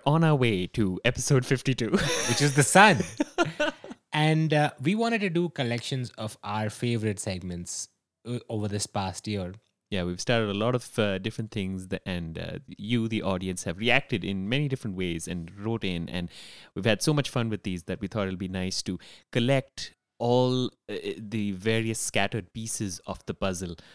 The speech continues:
Speaker 1: of modern etiquette and haters and all these other segments and put them together.
Speaker 2: And so we've done supercuts of all of these segments, uh, available. They're our favorite in the sense of, like, a favorite segment.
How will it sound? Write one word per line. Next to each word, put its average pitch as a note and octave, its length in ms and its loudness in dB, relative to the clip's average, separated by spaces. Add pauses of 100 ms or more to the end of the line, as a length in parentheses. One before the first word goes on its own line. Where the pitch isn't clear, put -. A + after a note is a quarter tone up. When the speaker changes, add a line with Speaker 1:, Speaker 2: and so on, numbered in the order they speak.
(140)
Speaker 1:
of F2 300 -8
modern F#2+ 260 0
etiquette E2+ 460 -6
and - 80 -16
haters E2+ 400 -8
and F2 100 -10
all F2+ 120 -4
these F2 160 -8
other E2+ 120 -6
segments F2+ 380 -8 (380)
and G2 180 -4
put - 140 0
them F#3+ 100 -2
together. C#3 300 -2 (400)
Speaker 2:
And A#2+ 160 2
so C3+ 120 2
we've B2+ 160 0
done C3 180 4
supercuts D#3 880 -2
of A#2 180 -4
all A2+ 360 -2
of G2+ 100 -6
these G#2 180 -2
segments, G#2 800 -8
uh, G#2+ 220 -4
available. G2 440 -4
They're D#3 300 6
our F#3+ 60 4
favorite E3+ 420 0
in D#3 80 0
the C#3+ 80 0
sense B2 260 -2
of, A2+ 80 -6
like, A2+ 140 -4
a - 60 -8
favorite G#2+ 580 -2
segment. G#2 580 -4